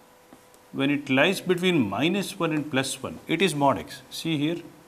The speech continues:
So this is the graph of f of x between minus one to plus one.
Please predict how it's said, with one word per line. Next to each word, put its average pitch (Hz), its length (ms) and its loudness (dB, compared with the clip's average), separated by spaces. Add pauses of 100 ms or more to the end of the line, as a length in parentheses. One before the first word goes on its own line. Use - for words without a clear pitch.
(400)
So - 200 -4
this 117 420 2
is 95 240 -4
the - 160 -8
graph 147 480 2
of 90 300 -10
f 123 220 -4
of - 180 -8
x - 260 -16 (720)
between 117 260 -2
minus 135 440 4
one 92 140 -10
to - 80 -10
plus - 340 -12
one. 87 100 -18